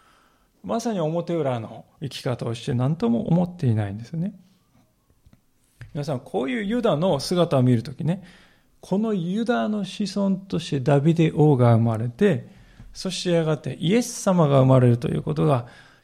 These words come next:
信じがたいことのように思えてくるかもしれません。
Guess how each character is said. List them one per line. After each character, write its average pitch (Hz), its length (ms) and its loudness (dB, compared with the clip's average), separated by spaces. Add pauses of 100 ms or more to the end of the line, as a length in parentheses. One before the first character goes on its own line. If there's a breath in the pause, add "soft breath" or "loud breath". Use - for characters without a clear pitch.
信 208 560 0
じ 247 260 0
が 240 160 0
た 247 260 -2
い 240 120 -2
こ 233 160 -4
と 226 140 -4
の 202 120 0
よ 196 200 0
う 196 40 2
に 180 140 0
思 160 360 0
え 165 60 -2
て 147 220 -4
く - 180 -8
る 120 120 -2
か - 180 -16
も 156 180 -10
し - 220 -18
れ 165 60 -16
ま 160 180 -16
せ - 100 -20
ん。 - 60 -20